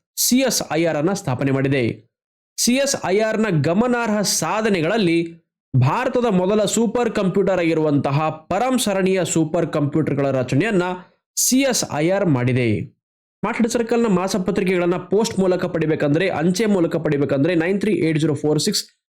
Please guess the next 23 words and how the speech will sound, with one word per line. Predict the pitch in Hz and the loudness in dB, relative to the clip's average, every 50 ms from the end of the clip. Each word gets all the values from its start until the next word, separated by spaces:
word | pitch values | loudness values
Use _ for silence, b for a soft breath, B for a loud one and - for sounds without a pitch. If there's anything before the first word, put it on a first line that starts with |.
| _ - | _ -2
ತ್ರೀ | 190 214 220 | 0 2 2
ಒನ್ | 220 233 180 170 | 2 2 2 0
ನೈನ್ | 151 143 147 139 | 0 0 0 0
ಸಿಕ್ಸ್ | 151 139 131 - 120 | -2 -2 -2 -2 0
ಈ | 127 | 0
ನಂಬರ್ಗೆ | 127 131 131 135 139 139 147 175 208 208 - - - | 0 2 2 2 2 2 2 0 0 0 -2 -4 -4
WhatsApp | 196 190 208 202 - 226 202 160 139 | -4 -2 -2 -2 -2 -4 -2 0 0
ಮಾಡಿ. | 127 120 123 135 135 113 - - - _ _ _ _ _ _ _ _ _ _ _ _ _ _ _ - | 0 0 0 0 0 0 -2 -4 -8 _ _ _ _ _ _ _ _ _ _ _ _ _ _ _ -6
ಭಾರತದಲ್ಲಿ | 117 123 156 190 233 269 262 262 247 180 160 151 160 180 190 185 185 - - _ _ _ _ _ _ _ _ - 196 | -4 -2 -2 0 -2 -2 -2 0 0 2 2 2 2 0 0 -2 -6 -10 -18 _ _ _ _ _ _ _ _ -4 -2
ಹಸಿರು, | 202 - - 269 254 262 240 160 - - - _ - | -2 0 0 0 2 2 0 0 -2 -8 -10 _ -4
ಅರ್ಹ | 180 247 262 247 208 208 247 247 | -2 0 0 0 0 0 0 0
ಹಸಿರು | 220 185 180 170 196 220 220 233 196 | 0 0 0 2 0 2 2 2 4
ಯೋಜನೆಗಳಿಗೆ | 156 156 170 170 156 185 175 175 160 165 160 165 160 165 | 4 4 4 2 2 0 0 0 0 0 0 0 0 0
ಹಣಕಾಸು | 147 123 143 156 185 180 185 226 226 214 214 180 | 0 0 0 0 0 0 0 -2 -2 0 0 0
ಒದಗಿಸಲು | 165 156 147 139 135 123 - 127 139 165 175 170 175 - - _ _ _ _ _ _ _ - 123 | 2 2 2 0 0 0 2 2 2 2 2 0 -2 -10 -18 _ _ _ _ _ _ _ -4 -2
ಜಪಾನೀಸ್ | 113 180 180 180 185 240 240 247 240 254 254 214 151 135 | -2 0 -2 -2 -2 -2 0 0 0 0 0 2 2 2
ಎನ್ | 127 127 151 180 214 233 233 220 - - _ _ _ _ _ _ _ _ _ - | 2 2 2 0 0 0 0 -2 -4 -8 _ _ _ _ _ _ _ _ _ -4
ಅರವತ್ತು | 165 208 220 240 247 233 240 247 208 | -2 0 0 0 0 0 -2 -4 -2
ಪಾಯಿಂಟ್ | - 208 208 208 208 185 - - | -2 -2 -2 -2 -2 -2 -2 -2
ಐದು | - 170 202 214 208 226 220 | 0 2 2 2 2 4 4
ಮೂರು | 185 180 180 190 180 180 | 4 4 4 4 4 2
ಆರು | 170 170 170 170 170 147 | 2 2 2 0 0 0
ಶತಕೋಟಿಯ | - 151 139 139 180 165 - 151 147 131 - 135 147 | 0 -2 -2 -2 -2 -2 0 0 0 2 2 2 2